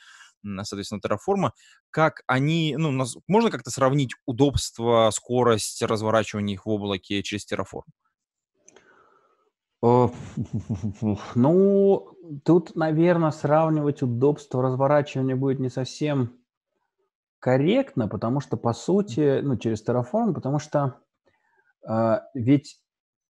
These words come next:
Speaker 2: тут, к-, короче, сра-, мы сравниваем не только Terraform, но и сам сервис, да, вот сервис Яндекс Message Queue,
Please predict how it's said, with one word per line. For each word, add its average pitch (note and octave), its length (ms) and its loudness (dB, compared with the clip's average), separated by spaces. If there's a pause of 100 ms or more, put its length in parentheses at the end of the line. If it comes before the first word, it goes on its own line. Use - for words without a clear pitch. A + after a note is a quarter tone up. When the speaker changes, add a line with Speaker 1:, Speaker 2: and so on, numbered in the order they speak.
(440)
Speaker 2:
тут, F3 200 4
к-, C3 140 -4
короче, D#3+ 480 2
сра-, D#3+ 240 0
мы D#3 120 0
сравниваем C#3+ 360 0
не D3+ 80 2
только C3 80 0 (100)
Terraform, G#3+ 460 -2
но B2 120 0
и - 40 -2
сам D3 220 -2
сервис, G2 560 -2
да, C3+ 160 0
вот A2+ 220 -2 (160)
сервис A3+ 420 2
Яндекс C3 320 -2
Message A#2 380 -4 (120)
Queue, G#2 300 0